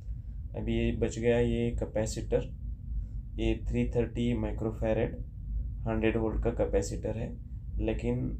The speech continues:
मुझे market में ये capacitor available नहीं हुआ, इसलिए मैंने क्या किया है, इसका equivalent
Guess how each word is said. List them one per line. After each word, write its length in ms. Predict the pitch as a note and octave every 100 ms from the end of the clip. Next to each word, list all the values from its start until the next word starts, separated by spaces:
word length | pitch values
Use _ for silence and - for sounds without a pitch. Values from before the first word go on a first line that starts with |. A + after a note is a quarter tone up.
| -
मुझे 440 | A2+ G#2 A2+ A2+
market 460 | A2+ G#2 G#2 A2+ A2
में 160 | A2+ A2
ये 100 | A2+
capacitor 640 | A2 A2 G#2+ G#2+ - - F#2
available 460 | G2 G#2+ G#2 A2 G#2+
नहीं 240 | G#2 A#2
हुआ, 340 | A#2 G2 G2 - - - - - - -
इसलिए 220 | - A2
मैंने 220 | A2+ A#2
क्या 240 | A2+ A2+ A#2
किया 220 | A2+ A2
है, 240 | A2 - -
इसका 300 | A2+ - A2
equivalent 680 | - - A#2 A#2+ - A#2+ A#2+